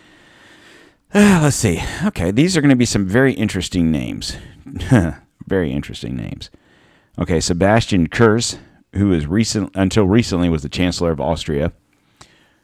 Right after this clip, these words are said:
Viktor Orban, Prime Minister of Hungary. Jean-Claude Juncker,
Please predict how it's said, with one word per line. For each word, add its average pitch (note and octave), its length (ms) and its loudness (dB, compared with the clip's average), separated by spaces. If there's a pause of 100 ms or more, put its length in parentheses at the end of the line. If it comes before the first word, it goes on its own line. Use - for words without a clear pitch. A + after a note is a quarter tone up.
(180)
Viktor B2+ 720 2 (180)
Orban, F#2 640 4 (280)
Prime G2+ 220 -2
Minister F#2+ 360 0
of D#2+ 80 -4
Hungary. G2 440 -2 (1200)
Jean-Claude G#2 1500 2
Juncker, G2+ 1200 0